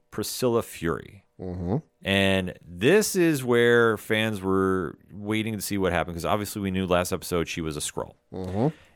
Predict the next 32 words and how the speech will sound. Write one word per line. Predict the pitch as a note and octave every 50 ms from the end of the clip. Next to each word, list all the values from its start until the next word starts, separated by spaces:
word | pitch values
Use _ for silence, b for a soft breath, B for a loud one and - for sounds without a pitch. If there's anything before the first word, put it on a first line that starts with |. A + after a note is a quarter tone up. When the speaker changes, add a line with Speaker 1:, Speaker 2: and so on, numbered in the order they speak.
| b b G2
Speaker 1:
And | G2+ G2+ G2+ G2 G2 G2 G2 F#2+ F#2 - -
we | - G2 G2+ G#2 G#2
did | G#2 F2+ - - - C#3 D3+ C#3+
know | C#3+ C3 B2 B2 A#2+
that | G#2+ G#2+ G2+ F2+
there | G#2 G2
was | G2 F#2+ F2
a | F2
voice | E2+ E2+ G2 B2 C3+ C3 A#2+ -
on | A#2+ A#2 A2 G#2
a |
cell | - - - G#2 F#2+ F2+
phone | - - G2 F#2 F#2 F2+ F#2 F2+ D#2+ - D#2
that | E2+ F2+ F2 F2
was | F2 F2 F2 E2+ D#2+ -
saying | - - G2 F#2+ F#2+ F#2 F2+ F2+ F2 F2 F2 F2 E2 B1+ A1 B1+
that | E2+ F#2 E2+ D2+
they | F#2+ G2 F#2+ F#2+ F#2 F2+
were | F2 F2 F2+
going | F2 F#2+ F2+ F2+ E2
to | - - E2+ E2+ E2 D#2+
meet | E2 F#2 F#2+ F#2 E2+
up. | D#2 - - - - - -
Speaker 2:
Mm-hmm. | G2 F#2+ F#2 F2+ F2+ F2+ F#2+ G#2 G#2+ B2 C#3 D3+ C#3+ _ _ _ -
Speaker 1:
And | E2+ F2 F2+
we | F2+ F2 E2+
had | F2+ A2 B2 C#3 D3
an | D3+
idea | D3+ D3+ D3 C#3+ B2+ C#3 C#3+ C#3
who | C3 B2+ C3+ C#3 C#3
it | C#3 C3+
was. | B2+ A#2 G2+ F2+ E2+ E2 D#2+ D#2 D#2+ D#2+ - - - - -